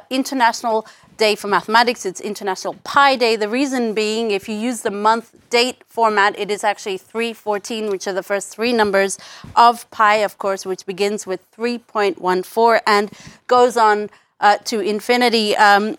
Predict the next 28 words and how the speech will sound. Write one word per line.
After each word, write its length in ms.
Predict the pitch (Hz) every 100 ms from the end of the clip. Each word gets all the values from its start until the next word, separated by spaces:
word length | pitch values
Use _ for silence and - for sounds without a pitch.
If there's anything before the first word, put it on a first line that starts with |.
| -
it 180 | 240 262
defines 560 | 240 277 285 302 269
the 80 | 233
ratio 640 | 208 302 302 320 294 285
of 200 | - 233 -
the 80 |
circle's 600 | - 269 262 - 254 226 -
circumference 880 | - 226 - 269 277 262 240 220 - -
to 300 | 302 277 - -
its 260 | 208 - -
diameter. 680 | 220 196 202 214 214 226 240 - _ _ -
Uh, 320 | 214 208 202
the 440 | 180 180 220 220 190
day 280 | 208 262
was 220 | 302 262 -
first 280 | 339 370
recognized 560 | 226 233 247 262 226 214
back 220 | 220 208
in 140 | 226 220
nineteen 500 | 240 294 302 277 -
eighty-eight 540 | 220 196 208 226 -
when 260 | 214 208 202
Larry 400 | 202 226 262 285
Shaw 380 | - 226 214 214
celebrated 760 | - 254 294 240 214 196 185
by 140 | 208 202
cutting 580 | - - 302 302 277 - _ _ _ - 233
a 320 | 214 214